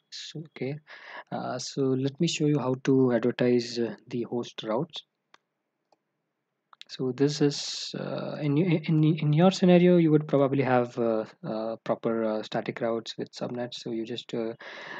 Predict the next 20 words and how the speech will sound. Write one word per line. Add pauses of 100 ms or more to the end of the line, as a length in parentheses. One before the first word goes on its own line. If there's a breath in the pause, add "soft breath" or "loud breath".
(140 loud breath)
uh, (120)
don't
need
to
implement,
uh,
this
step. (220)
But, (240)
uh, (220)
in,
in
my
lab
environment,
I
have, (180)
I
want
to,